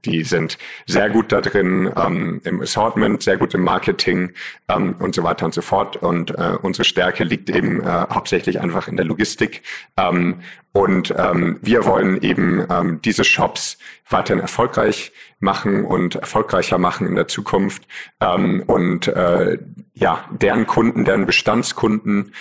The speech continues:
einfach, äh, die Experience bieten, die jetzt, äh, ein Amazon bietet, die ein Gorillas, äh, bietet oder sonstige Marktplätze, ähm,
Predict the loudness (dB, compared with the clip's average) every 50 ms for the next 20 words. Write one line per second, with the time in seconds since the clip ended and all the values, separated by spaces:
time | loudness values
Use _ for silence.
0 | -20 -20 _ _ -2 -2 -2 0 0 0 0 0 -2 -4 -2 -2 -2 0 0 0
1 | 0 0 -2 -4 0 2 2 4 4 4 2 0 0 -4 -6 -6 -6 -2 0 0
2 | 0 0 0 -2 0 0 0 0 -2 -6 -16 -20 _ _ 0 0 2 2 -2 -6
3 | -6 -2 0 0 2 2 2 0 0 0 -2 -2 0 0 0 0 2 0 0 0
4 | 0 -2 0 2 2 2 2 0 -4 -2 0 0 0 0 0 -2 -2 -2 -2 -2
5 | 0 0 2 2 0 0 -2 -4 -6 -4 0 0 0 0 0 -4 -6 -2 -2 -2
6 | -2 -2 -2 0 0 0 0 0 -4 -4 -6 -8 -4 -2 -2 0 0 -2 -4 -4
7 | -4 -4 -4 -2 0 0 0 -2 -2 -12 -14 -16 -16 -10 _ -2 0 2 2 2
8 | 0 -2 -4